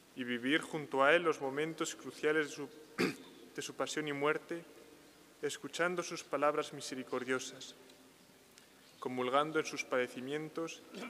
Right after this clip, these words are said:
y agradeciendo su generosa entrega por nosotros. La liturgia de este día se desarrolla de la siguiente manera. La procesión de entrada,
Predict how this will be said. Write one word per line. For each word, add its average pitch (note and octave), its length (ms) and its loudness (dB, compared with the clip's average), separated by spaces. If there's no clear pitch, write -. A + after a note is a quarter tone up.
y C#3 60 4
agradeciendo C3 760 4
su D#3 160 -8
generosa C3 540 0
entrega B2+ 420 8
por B2 220 -2
nosotros. A2+ 500 -6
La B2+ 100 6
liturgia D#3+ 480 2
de D#3+ 80 8
este C#3+ 260 2
día F3+ 300 4
se - 160 -4
desarrolla C3+ 540 0
de D3+ 60 0
la C3 100 4
siguiente B2+ 480 -4
manera. A2 380 -2
La B2 160 2
procesión D3 500 -2
de D3 80 4
entrada, D#3 500 2